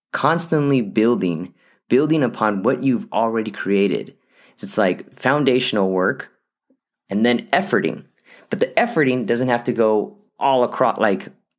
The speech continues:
m-, to the max. There's a lot of people that I know that are just all, like, pedal to the metal to the max. I, I commend them. And there's certain things that I can do for that. But when it comes to a new habit, and especially feeling so much resistance to, towards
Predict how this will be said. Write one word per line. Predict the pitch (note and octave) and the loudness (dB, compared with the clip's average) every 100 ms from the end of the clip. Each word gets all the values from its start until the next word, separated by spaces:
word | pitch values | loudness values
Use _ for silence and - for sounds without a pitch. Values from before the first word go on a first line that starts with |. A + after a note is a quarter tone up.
| _ - | _ -12
m-, | G2 A2 - | -4 -4 -2
to | - | 0
the | D3+ C3 | 2 2
max. | E3 D3+ - - - - | 2 0 -4 -8 -8 -12
There's | G#2+ A2+ A2+ | -4 0 2
a | |
lot | D3 | 2
of | |
people | D#3 C3 | 2 2
that | B2 | 2
I | A#2 | 2
know | A2 G#2 | 0 0
that | F2+ | 0
are | F2+ | 0
just | F#2+ F#2+ - | -2 -6 -8
all, | - A#2+ A2+ G2 | -2 0 2 2
like, | F2+ E2 - | -2 -4 -2
pedal | B2+ | 0
to | B2 A2 | 2 2
the | |
metal | G#2+ A2 | 2 2
to | G2+ G2+ | 0 -2
the | |
max. | G2 G2 - - - - | 0 -2 -4 -12 -16 -8
I, | F2+ F2+ - | -2 -2 -2
I | F2+ | -6
commend | - G2+ G#2 F#2 | -4 -2 0 0
them. | D#2 - _ _ - _ | -2 -8 _ _ -20 _
And | A#2 | 2
there's | A#2+ A#2+ | 2 2
certain | D#3 C#3 | 0 0
things | B2+ | 0
that | G#2 | 2
I | G#2 | 0
can | G2+ F#2+ | 0 -2
do | D3 | -2
for | D3 F2+ | 0 -2
that. | E2 C#2+ - - _ _ | -2 -4 -14 -20 _ _
But | - A2+ G#2 - _ _ _ _ | 0 0 0 -4 _ _ _ _
when | - G#2+ | -4 -2
it | |
comes | G2+ A#2 G2+ - | 0 -2 -2 -2
to | A2 - | -2 -2
a | - | -2
new | A2+ D#3 | 0 2
habit, | B2 G#2 G2+ C#3 - - _ - | 2 0 2 -2 -4 -16 _ -4
and | B2 | -2
especially | C3+ D#3 C#3 | 0 0 2
feeling | C#3 B2+ A#2 A2+ | 0 2 2 2
so | G2+ B2 A#2+ | 0 0 0
much | A#2 G#2+ G2+ - - _ _ _ _ _ - | 0 0 -2 -6 -8 _ _ _ _ _ -4
resistance | G#2 G2+ F#3+ - G#2 G2+ | -2 2 0 2 0 -2
to, | - G2+ F#2+ G2 - | -2 0 2 0 -4
towards | - G#2 G2 F2+ - | -2 0 0 -2 -8